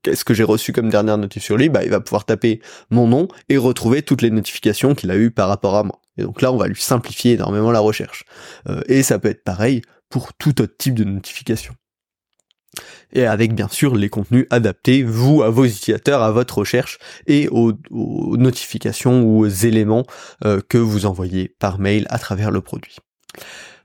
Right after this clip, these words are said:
Pour autant, et c'est là où il faudra extrêmement attention, être délicat, euh, faut faire attention que ces sujets d'email ne contiennent pas d'informations sensibles. Parce que c'est clairement un risque,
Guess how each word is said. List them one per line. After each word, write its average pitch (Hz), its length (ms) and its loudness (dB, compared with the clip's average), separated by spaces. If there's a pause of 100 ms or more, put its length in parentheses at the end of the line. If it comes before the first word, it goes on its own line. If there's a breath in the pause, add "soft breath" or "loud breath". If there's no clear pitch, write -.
(120)
Pour 165 300 4
autant, 151 480 2 (240)
et 123 80 -8
c'est 113 180 -4
là 113 160 4
où 120 80 2
il 113 80 2
faudra 101 300 -2
extrêmement 110 560 -2
attention, 110 440 -2
être 139 140 2
délicat, 113 520 0 (360 loud breath)
euh, 117 140 4
faut 127 140 -2
faire 139 140 2
attention 156 400 0
que 202 60 -2
ces - 320 0
sujets 170 540 2
d'email 120 500 2
ne 131 120 4
contiennent 120 420 0
pas 175 140 0
d'informations 123 600 -2
sensibles. - 640 -4 (360)
Parce 165 200 -2
que 185 160 2
c'est 170 280 -2
clairement 143 560 2
un 120 120 2
risque, 117 360 0